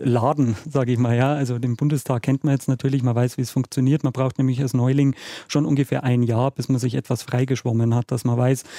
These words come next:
wie funktioniert das alles, wie kann ich auch mal eine Initiative anstoßen, wie kann ich, äh, Leute mit überzeugen, mitreißen, auch in der Fraktion, dann natürlich an Koalitionspartner.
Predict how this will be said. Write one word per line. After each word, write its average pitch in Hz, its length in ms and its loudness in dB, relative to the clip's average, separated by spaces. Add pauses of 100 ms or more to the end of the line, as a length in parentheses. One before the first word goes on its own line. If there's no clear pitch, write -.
(180)
wie 151 140 2
funktioniert 139 720 0
das 131 140 0
alles, 127 340 0
wie 135 100 0
kann 135 200 0
ich - 180 -4
auch 123 100 -2
mal 120 260 2 (220)
eine 139 180 2
Initiative 135 720 0
anstoßen, 127 600 0
wie 123 100 0
kann 127 220 0
ich, 123 200 -4
äh, 131 120 -2
Leute 143 320 0
mit 139 200 0
überzeugen, 135 840 0
mitreißen, 131 960 -2
auch 127 120 2
in 139 100 2
der 131 80 0
Fraktion, 139 640 0
dann 135 100 2
natürlich 131 340 0
an 127 100 0
Koalitionspartner. 135 920 -2